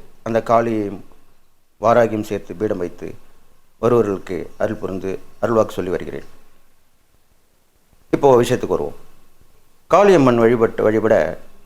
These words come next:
துன்பங்கள் விலகும், பெரிய பிரச்சனைகள்லாம் தீர்ந்துரும். எப்பேற்பட்ட பிரச்சனையும் தீர்ந்துரும். உங்ககிட்ட உங்க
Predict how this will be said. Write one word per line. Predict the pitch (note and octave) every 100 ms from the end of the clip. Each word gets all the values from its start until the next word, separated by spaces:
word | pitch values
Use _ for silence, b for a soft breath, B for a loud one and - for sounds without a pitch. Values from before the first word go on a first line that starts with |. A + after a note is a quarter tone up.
| - - - -
துன்பங்கள் | D3+ D#3+ C#3 A#2 A2+
விலகும், | F2 E2 E2 - - - - -
பெரிய | F#3 G#3 G#3+
பிரச்சனைகள்லாம் | C#3+ C3 B2+ A#2 A2
தீர்ந்துரும். | F#2+ E2+ - - - - - _ _ _ _ _ _ _ _ _ -
எப்பேற்பட்ட | C3+ - G#3 F3
பிரச்சனையும் | D3+ D3 C3+ B2
தீர்ந்துரும். | E2+ - - - - - - _ _ _ _ _ _ _ _ _ _ _ - - _ _ - _ _ _
உங்ககிட்ட | C3 C3 C#3 E3+
உங்க | C#3